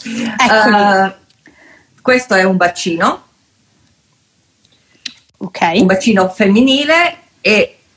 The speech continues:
Speaker 2: questa roba qua tutta colorata è tutto quanto pavimento pelvico. Quindi il pavimento pelvico non è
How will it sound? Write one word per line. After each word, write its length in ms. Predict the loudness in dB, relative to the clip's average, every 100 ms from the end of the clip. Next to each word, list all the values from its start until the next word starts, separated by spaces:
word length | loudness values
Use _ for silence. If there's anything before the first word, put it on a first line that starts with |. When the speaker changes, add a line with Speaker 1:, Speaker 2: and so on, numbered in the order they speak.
| _
Speaker 2:
questa 540 | 0 0 -4 _ 0
roba 500 | 2 2 2 0 -2
qua 300 | 0 0 0 -4
tutta 380 | -6 -4 -6
colorata 760 | 0 2 4 4 2 -2 -4 -6
è 160 | -6 -10
tutto 300 | -12 -6 -4
quanto 400 | 0 -2 -2 -10
pavimento 560 | -8 -10 -8 -10 -10 -6
pelvico. 520 | -6 -6 -10 -12 -4
Quindi 300 | 0 0 0
il 440 | -10 _ _ _
pavimento 320 | 0 0 2 2
pelvico 340 | 0 2 2
non 240 | 4 4
è 160 | 4